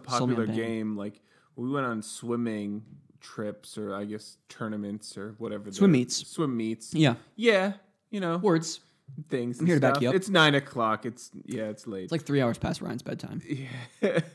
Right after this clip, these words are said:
Speaker 2: <laughs> kind of. So, you, I mean, we'd play that in the back of the bus.
Speaker 1: Oh,
Speaker 2: Like,
Speaker 1: really?
Speaker 2: on the, on the way to colleges and things.
Speaker 1: That's cool.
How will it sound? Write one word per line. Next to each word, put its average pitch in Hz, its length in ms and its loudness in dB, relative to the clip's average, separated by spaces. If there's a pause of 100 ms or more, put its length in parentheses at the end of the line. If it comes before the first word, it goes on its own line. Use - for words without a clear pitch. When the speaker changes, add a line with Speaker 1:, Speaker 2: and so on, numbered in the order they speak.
Speaker 2:
<laughs> 160 100 2 (540)
kind 110 280 -6
of. 101 160 -12 (400)
So, 135 680 2 (100)
you, 160 160 2
I 165 40 4
mean, 165 160 4
we'd 175 180 0
play 190 180 2
that 170 120 4
in 139 100 0
the 117 60 0
back 104 260 -2
of 117 60 -8
the 107 60 -6
bus. 101 680 -8
Speaker 1:
Oh, 156 40 8
Speaker 2:
Like, 170 120 8
Speaker 1:
really? 175 220 8
Speaker 2:
on 254 40 8
the, 123 340 2 (200)
on 131 120 -2
the 135 60 0
way 131 120 0
to 120 80 0
colleges 110 640 -4
and 107 140 -8
things. 107 320 -8
Speaker 1:
That's 139 180 4
cool. 113 260 0